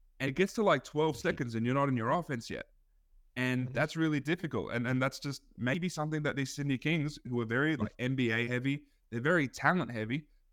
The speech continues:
Speaker 1: I, I just don't know if they've, they've really understood the, like,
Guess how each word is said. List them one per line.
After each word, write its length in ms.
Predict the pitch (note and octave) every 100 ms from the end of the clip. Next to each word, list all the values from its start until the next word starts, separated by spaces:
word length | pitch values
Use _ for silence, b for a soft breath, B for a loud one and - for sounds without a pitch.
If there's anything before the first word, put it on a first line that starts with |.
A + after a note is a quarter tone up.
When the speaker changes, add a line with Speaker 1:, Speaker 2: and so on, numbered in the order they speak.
| _ _
Speaker 1:
I, 160 | - B2+
I 20 |
just 240 | C#3 D3+ -
don't 200 | D3 C3+
know 160 | C#3
if 120 | C#3+ C#3
they've, 300 | B2 A#2 G#2 - _ -
they've 200 | A#2+ A#2
really 260 | C#3+ D3 C3
understood 600 | C3 A#2+ - D3+ C#3+ G2+
the, 180 | G#2+
like, 260 | F#2 G#2